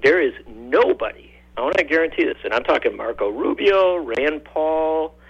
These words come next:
you know, these guys carry a lot of baggage, and Rubio's got his Florida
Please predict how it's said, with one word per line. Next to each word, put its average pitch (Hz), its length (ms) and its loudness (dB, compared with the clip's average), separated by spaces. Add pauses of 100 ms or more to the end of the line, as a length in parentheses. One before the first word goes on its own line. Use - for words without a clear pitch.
(280)
you 127 100 -4
know, 117 200 4
these 135 160 -4
guys 196 220 4 (120)
carry 185 200 4
a 113 80 0
lot 113 260 0
of - 80 -2
baggage, 175 440 0
and 107 120 -16
Rubio's 123 380 0
got 117 200 -2
his 104 100 -8 (120)
Florida 113 540 0